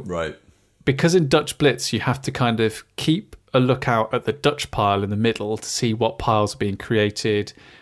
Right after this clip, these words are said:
Speaker 2: where you could maybe, like, contribute some of your cards to,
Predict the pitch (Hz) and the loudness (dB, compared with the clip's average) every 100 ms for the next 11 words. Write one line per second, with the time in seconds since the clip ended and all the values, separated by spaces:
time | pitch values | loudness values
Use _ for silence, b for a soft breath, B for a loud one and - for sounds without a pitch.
0 | B - 117 113 110 - - 110 104 104 | B 0 4 4 2 0 0 2 2 0
1 | 104 104 104 - - - 110 - - 107 | -2 -2 -2 -6 -8 -2 -2 -2 -2 -2
2 | - - 107 104 101 - 113 107 - - | -2 -2 0 2 0 0 0 0 -2 -6
3 | 98 104 | -6 -6